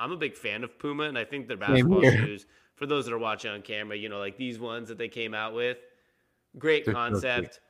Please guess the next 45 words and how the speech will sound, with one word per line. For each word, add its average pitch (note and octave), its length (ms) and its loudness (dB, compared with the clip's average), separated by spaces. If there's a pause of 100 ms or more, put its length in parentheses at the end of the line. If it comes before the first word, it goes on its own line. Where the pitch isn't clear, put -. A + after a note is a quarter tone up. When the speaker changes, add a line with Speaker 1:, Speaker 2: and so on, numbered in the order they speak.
(200)
Speaker 1:
Um, G2 500 -4 (360)
I A#2 120 -6
think, B2+ 400 -6 (320)
I C3 60 -8
think D#3+ 160 -2
it's D#3+ 120 -6
kinda D3 240 -2
cool C#3+ 260 -4
that, G2+ 200 -4 (220)
that G#2+ 260 -8
LaMelo G2+ 320 -8
signed F2 320 -10
with - 160 -16
Puma. - 340 -14
Speaker 2:
I, D#3 80 10
I, E3 240 12 (120)
I D3+ 80 12
Speaker 1:
think C#3+ 100 12
Speaker 2:
agree. B2+ 200 10
I A#2 80 10
think D#3+ 200 6
it's B2+ 100 4
one C3 160 10
of B2 40 6
the A#2+ 60 2
coolest B2+ 440 2
brands. G#2 480 -6
I A2+ 80 -2
mean, C3 100 0
I C#3 60 4
love B2+ 340 6
Puma. A2 280 -2
You A2 100 0
know, A#2+ 80 2
I G#2+ 80 4
have G2+ 100 0
a G2 60 -6
bunch G2+ 220 -2
of - 80 -18
Puma G#2 200 0
shirts G2 360 2
and G2 120 2
stuff, F#2+ 380 10
and, F#2 220 4
uh, F2+ 200 4